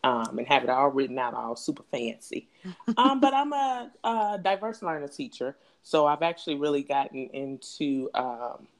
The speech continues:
Speaker 1: consulting too a little bit on this. I just to teach on a little bit, I just kinda walk it in it a little bit and learn a little bit more about, um, diverse learners and how I can help families. Um, but full time, Monday through Friday,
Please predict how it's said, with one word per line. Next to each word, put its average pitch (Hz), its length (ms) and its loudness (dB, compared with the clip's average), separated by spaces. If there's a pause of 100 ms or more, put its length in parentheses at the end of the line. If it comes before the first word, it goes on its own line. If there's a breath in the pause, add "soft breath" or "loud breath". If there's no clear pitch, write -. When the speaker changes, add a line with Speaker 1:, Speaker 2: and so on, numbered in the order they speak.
(680)
Speaker 1:
consulting 180 760 4
too 190 380 0
a 180 40 6
little 180 220 2
bit 185 140 2
on 185 140 0
this. 185 120 0
I 190 80 6
just 175 380 2
to - 80 4
teach - 380 -6
on 160 120 2
a 156 40 -4
little 147 180 4
bit, 127 160 2
I 127 60 -8
just 147 200 0
kinda 147 260 -2
walk 139 340 4
it - 120 -4
in 135 140 -8
it 127 80 -10
a 127 60 -2
little 135 260 0
bit 127 180 -12
and 123 140 -16
learn 131 260 -6
a 123 40 -14
little 131 220 -8
bit 123 160 -6
more 127 260 -2
about, 127 360 0 (480 loud breath)
um, 135 280 4
diverse 131 520 4
learners 131 460 -4
and 131 100 -2
how 127 180 0
I 123 100 4
can - 160 -10
help - 320 -4
families. 165 580 0 (460 loud breath)
Um, 151 260 6
but 139 240 2
full 247 240 4
time, 147 340 -6
Monday 180 300 -4
through 175 220 -6
Friday, 165 680 4